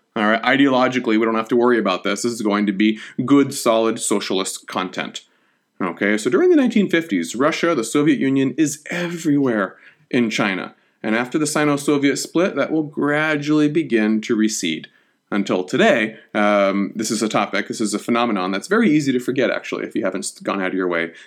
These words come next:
to study it. All right, so what is the Soviet model in, in terms of an educational model? Um, well, what you wanna have is you want to cultivate, you wanna rear an elite group of technocrats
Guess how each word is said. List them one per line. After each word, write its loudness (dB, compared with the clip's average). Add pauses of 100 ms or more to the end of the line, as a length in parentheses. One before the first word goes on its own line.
(140)
to -6
study -4
it. -16 (640)
All 0
right, -2
so -2
what 2
is 2
the -2
Soviet 2
model 2
in, -2 (240)
in 2
terms 2
of 0
an 0
educational -2
model? -4 (320)
Um, 0
well, 2
what -4
you 2
wanna 4
have 0
is -2
you 2
want 0
to 4
cultivate, 2
you -4
wanna 0
rear 2
an 0
elite -2 (160)
group 2
of -2 (100)
technocrats -4